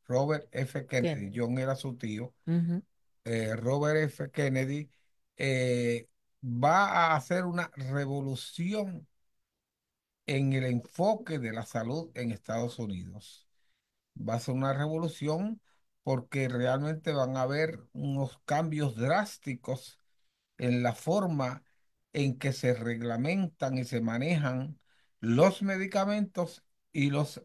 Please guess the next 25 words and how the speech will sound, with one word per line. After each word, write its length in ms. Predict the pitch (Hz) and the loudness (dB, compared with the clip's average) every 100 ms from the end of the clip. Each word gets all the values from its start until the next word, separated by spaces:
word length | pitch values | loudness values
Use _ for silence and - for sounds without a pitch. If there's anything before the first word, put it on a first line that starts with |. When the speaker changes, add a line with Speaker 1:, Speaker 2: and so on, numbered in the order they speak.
| - | -2
Speaker 1:
alimentos. 1160 | 135 127 117 131 143 117 _ _ - - _ _ _ _ _ _ _ _ _ _ _ | 0 2 2 2 2 -2 _ _ -20 -20 _ _ _ _ _ _ _ _ _ _ _
Porque 400 | 131 127 - 143 135 | -2 -2 0 0 4
hoy 240 | 139 165 | 4 4
por 280 | 165 202 233 | 2 2 4
hoy 420 | 180 185 240 247 _ | 4 4 -2 -8 _
sabemos 1040 | - - 127 127 175 165 143 151 151 - _ _ _ _ _ _ | -14 2 4 6 4 4 0 -2 -8 -18 _ _ _ _ _ _
que 180 | - 127 | -2 2
nuestra 580 | 113 117 170 196 - 202 | 4 4 4 4 2 2
población 960 | 190 175 170 156 - 123 113 131 180 233 _ _ _ _ _ _ | 0 -2 0 -2 0 -2 0 -2 -6 -12 _ _ _ _ _ _
es 80 | 127 | 2
una 300 | 127 139 135 | 4 2 -2
población, 720 | - 135 135 135 - 143 170 | -4 -2 0 -2 -2 -4 -2
incluyendo 640 | 139 107 117 110 120 131 135 | -4 -4 -4 0 0 2 2
la 100 | 135 | 2
de 80 | 127 | 0
Puerto 340 | 143 135 160 | -4 -2 -2
Rico, 380 | 151 185 - 127 | 0 -4 -4 -4
¿verdad?, 300 | 113 156 180 _ _ _ _ _ _ | -4 -6 -10 _ _ _ _ _ _
de 120 | 127 | 0
las 240 | 120 110 - | 0 0 -2
más 300 | 117 143 - | 0 0 -2
enfermas 640 | 180 135 143 160 170 165 | -6 -4 -6 -4 -6 -4
en 100 | 135 | -4
el 140 | 123 107 | -2 -2
mundo. 520 | 113 143 107 104 | -4 -4 -4 -8